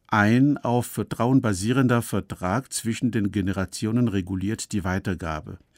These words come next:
Er sichert die Akzeptanz und garantiert die Kontinuität und den sicheren Transfer. Wenn jedoch Traditionen mit Einflüssen von außen konfrontiert werden,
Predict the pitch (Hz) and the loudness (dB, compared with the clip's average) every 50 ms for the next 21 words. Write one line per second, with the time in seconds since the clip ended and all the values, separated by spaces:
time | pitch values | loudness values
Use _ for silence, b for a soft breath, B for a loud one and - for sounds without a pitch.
0 | b b b b b - - 127 131 147 156 156 147 120 120 139 135 - - 135 | b b b b b -4 0 2 2 2 2 0 0 -2 -2 -4 -4 -2 -2 0
1 | 123 123 123 - - - - - 110 98 98 - - 92 - _ - - 98 - | 0 0 -2 -4 -10 -12 -10 -10 -6 -6 -6 -4 -6 -8 -10 _ -8 -8 -8 -8
2 | _ - - 98 98 107 117 143 160 - - B B B B B B B - 95 | _ -4 -2 0 0 2 0 0 -2 -4 -12 B B B B B B B -4 -4
3 | 90 - - 104 87 - 95 90 87 - - 120 120 - - - 101 90 - 95 | -4 -4 -6 -4 -4 -2 -4 -4 -4 -4 -6 -6 -6 -6 -8 -8 -8 -8 -6 -6
4 | 92 95 - - 87 87 90 90 82 - - 95 98 104 101 - - - b b | -6 -6 -6 -6 -6 -6 -6 -6 -6 -6 -4 -4 -4 -4 -6 -8 -16 -16 b b
5 | b b - 98 92 98 90 90 82 104 101 - - 90 90 92 92 - 98 80 | b b -4 -2 -2 -2 -2 -4 -4 -6 -8 -6 -4 -4 -4 -4 -6 -6 -8 -8
6 | 78 - - - 80 62 60 58 - - - _ _ _ _ _ b b b b | -8 -10 -10 -10 -10 -10 -10 -12 -16 -18 -20 _ _ _ _ _ b b b b
7 | b b b b b b b b b b b b - 107 104 135 151 170 170 170 | b b b b b b b b b b b b -6 2 4 6 8 8 8 8
8 | 143 147 143 139 123 131 123 117 - - - - 120 92 87 101 92 - - - | 8 8 6 6 6 4 2 2 0 -2 -6 -4 -4 -2 -2 -4 -6 -6 -6 -2
9 | 107 101 104 113 123 143 160 160 147 123 120 - - - - 104 107 117 131 - | -2 0 2 2 2 2 4 4 2 2 0 -2 -4 -4 0 2 2 2 0 0
10 | - 127 123 - - 139 113 - - 117 101 90 82 - - 92 104 113 131 135 | 0 -2 -2 0 0 -2 -4 -2 -2 -2 -2 -2 -2 -2 -2 -2 0 0 0 -2
11 | - - 135 123 - 107 95 - - - 95 - - 113 113 - 104 98 95 95 | -4 -6 -10 -6 -4 -4 -4 -4 -6 -10 -10 -8 -8 -8 -8 -6 -4 -4 -2 -2
12 | 104 - 151 190 | -2 -4 -4 -6